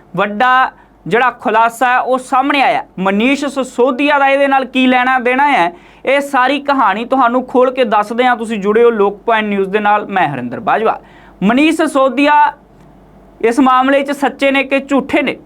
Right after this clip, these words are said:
ਇਸ ਗੱਲ 'ਤੇ ਜਾਣ ਤੋਂ ਪਹਿਲਾਂ ਇੱਕ ਛੋਟੀ ਜਿਹੀ ਦਰਖਾਸਤ, ਬੇਨਤੀ, ਜੇਕਰ ਤੁਸੀਂ ਚੈਨਲ ਨੂੰ ਹਾਲੇ ਤੱਕ ਸਬਸਕ੍ਰਾਈਬ ਨਹੀਂ ਕੀਤਾ ਤਾਂ ਕਿਰਪਾ ਕਰਕੇ ਸਬਸਕ੍ਰਾਈਬ ਕਰ ਲੈਣਾ।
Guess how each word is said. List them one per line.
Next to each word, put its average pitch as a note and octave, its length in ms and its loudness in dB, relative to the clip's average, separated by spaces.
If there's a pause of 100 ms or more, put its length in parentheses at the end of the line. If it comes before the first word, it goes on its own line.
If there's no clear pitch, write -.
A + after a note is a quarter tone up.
(120)
ਇਸ A#3 160 -4
ਗੱਲ B3+ 200 0
'ਤੇ C4+ 180 0
ਜਾਣ A#3 300 0
ਤੋਂ B3+ 160 0
ਪਹਿਲਾਂ C#4 440 0 (500)
ਇੱਕ A3 260 -2
ਛੋਟੀ C4 400 0
ਜਿਹੀ C4 120 0
ਦਰਖਾਸਤ, A#3+ 680 0
ਬੇਨਤੀ, A#3 640 -2
ਜੇਕਰ A3+ 380 0
ਤੁਸੀਂ A#3 320 -6
ਚੈਨਲ A3+ 380 -2
ਨੂੰ A3 220 -2
ਹਾਲੇ G#3 160 2
ਤੱਕ G#3+ 280 -2
ਸਬਸਕ੍ਰਾਈਬ G3+ 680 -2
ਨਹੀਂ B3 160 -2
ਕੀਤਾ G3+ 360 -2
ਤਾਂ G3+ 160 -2
ਕਿਰਪਾ G3 360 -2
ਕਰਕੇ F#3 340 -4
ਸਬਸਕ੍ਰਾਈਬ D#3+ 560 -4
ਕਰ D3 180 -2
ਲੈਣਾ। G#3 260 -2